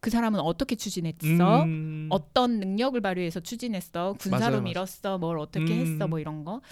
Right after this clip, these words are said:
Speaker 1: 그런 걸로 이제는 좀 그런 눈, 시야 이런 거를 하나 좀 추가하면 참 좋겠다. 시대를 잘 닫을
Speaker 2: 그러니까
Speaker 1: 수
Speaker 2: 이제
Speaker 1: 있겠다.
Speaker 2: 정책이라는 게 보면은요,
Speaker 1: 음.
Speaker 2: 우리가 선악으로 이걸 참 어떻게
Speaker 1: 아유,
Speaker 2: 좀
Speaker 1: 못해요.
Speaker 2: 분류를 하기가 힘들어요. 그러니까 뭐 예를 들어서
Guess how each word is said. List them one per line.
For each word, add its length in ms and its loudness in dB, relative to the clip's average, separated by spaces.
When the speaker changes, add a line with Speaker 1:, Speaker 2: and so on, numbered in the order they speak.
Speaker 1:
그런 340 2
걸로 400 4
이제는 520 -4
좀 160 -6
그런 440 0
눈, 480 -2
시야 400 -2
이런 300 -4
거를 280 -4
하나 220 -2
좀 180 -8
추가하면 920 -2
참 160 -8
좋겠다. 460 -10
시대를 400 -4
잘 220 -8
닫을 180 -4
Speaker 2:
그러니까 120 6
Speaker 1:
수 40 4
Speaker 2:
이제 100 2
Speaker 1:
있겠다. 360 -6
Speaker 2:
정책이라는 720 4
게 80 2
보면은요, 680 -2
Speaker 1:
음. 180 -20
Speaker 2:
우리가 220 0
선악으로 720 0
이걸 280 2
참 340 -2
어떻게 280 -4
Speaker 1:
아유, 120 -2
Speaker 2:
좀 240 2
Speaker 1:
못해요. 240 -8
Speaker 2:
분류를 400 2
하기가 260 -2
힘들어요. 880 -2
그러니까 260 -2
뭐 180 0
예를 180 2
들어서 440 0